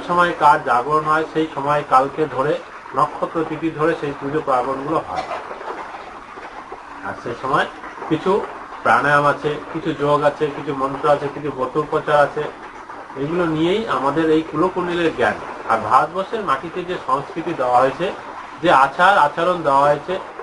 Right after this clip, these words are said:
যে ব্যবহারটা আমরা করে থাকি, সেই ব্যবহারের মধ্যে এই কুলকুণ্ডলীর জ্ঞানটা বৃদ্ধি হয়। যে ভাষায় আমরা কথা বলি, সেই ভাষার মধ্যেও এই কুলকুণ্ডলীর জ্ঞানটা রয়ে গেছে।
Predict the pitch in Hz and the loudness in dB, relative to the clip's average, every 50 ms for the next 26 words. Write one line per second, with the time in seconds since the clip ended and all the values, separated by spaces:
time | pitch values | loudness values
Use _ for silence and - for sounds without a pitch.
0 | - - - - 135 151 139 139 127 123 127 143 151 160 156 - - 156 147 151 | -16 -16 -8 -4 -4 -2 0 2 2 2 4 6 6 6 4 4 2 2 2 2
1 | 156 151 - - 135 139 139 143 139 139 - 190 208 - - - - - - - | 0 -2 -2 -2 -4 -4 -4 -4 -6 -8 -8 -8 -8 -8 -10 -12 -14 -14 -12 -4
2 | - 175 165 156 160 135 139 139 151 170 180 190 196 190 190 190 190 185 196 190 | -2 -2 0 2 4 4 4 4 6 6 8 8 6 6 2 -2 -2 -2 -2 -2
3 | 180 - 160 156 156 156 165 160 165 165 165 165 151 127 123 123 127 127 - 156 | -2 0 0 0 2 2 0 -2 0 0 0 -2 -2 -2 -2 -2 -2 -2 -2 -2
4 | 127 127 120 117 - - 127 120 110 - - - - - - - - - - - | -2 -2 -6 -8 -8 -8 -8 -6 -6 -8 -8 -10 -12 -14 -16 -16 -16 -16 -18 -18
5 | - - - - - 131 131 113 - 113 117 - - 175 180 165 165 160 147 - | -18 -20 -16 -10 -8 -6 -6 -6 -6 -6 -2 0 2 4 4 4 4 2 2 2
6 | - - - 123 120 123 131 160 196 - - - - - - - - - - - | 0 0 0 -2 -2 -2 -2 -4 -6 -6 -10 -14 -16 -14 -14 -14 -14 -12 -6 -4
7 | 156 143 127 117 120 - - 160 160 160 160 160 160 160 - 208 208 190 165 - | -2 0 0 0 0 2 2 0 2 2 0 0 -2 0 0 2 2 2 0 -2
8 | 139 131 131 123 131 127 127 135 135 131 117 120 113 110 117 - 160 143 113 107 | -4 -4 -4 -4 -4 -6 -4 -4 -6 -4 -2 -2 -2 -2 -2 -2 -2 0 0 0
9 | 104 98 92 92 - - | -2 -2 -4 -6 -10 -12